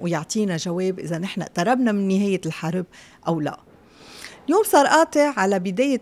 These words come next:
الحرب المدمرة المستهدفة مباشرة للبنان أكثر شوي من شهر، علما أنه هي مبلشة قبل بسنة بحرب الإسناد اللي خاضها حزب الله،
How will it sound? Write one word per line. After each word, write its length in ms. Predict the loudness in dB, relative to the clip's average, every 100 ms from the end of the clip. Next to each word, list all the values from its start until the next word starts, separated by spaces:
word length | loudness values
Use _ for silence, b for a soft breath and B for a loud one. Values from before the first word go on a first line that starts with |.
| -2
الحرب 400 | -4 -2 -2 0
المدمرة 640 | -2 0 2 4 2 0
المستهدفة 840 | -6 -8 -4 -2 -2 -4 -4 -6 -4
مباشرة 720 | -4 0 0 2 2 2 0
للبنان 640 | 0 0 -2 -2 -2 0 -2 B B B B B _ -16
أكثر 260 | -4 -2
شوي 420 | 0 0 0 0 -4
من 140 | -4
شهر، 420 | -4 -4 -4 -8 -10 -20 _ b b -4
علما 240 | 0 0
أنه 500 | -2 -4 -4 -2 -4 -2
هي 160 | -4
مبلشة 440 | -4 -4 -4 -4 -8
قبل 280 | -10 -8
بسنة 500 | -8 2 4 4 2 -2 B B B
بحرب 500 | -2 -2 0 0 0
الإسناد 600 | -2 -4 -4 0 0 -2 -6
اللي 140 | -4 -4
خاضها 340 | -2 -2 -2
حزب 340 | -6 -6 -6 -2
الله، 380 | -2 0 -2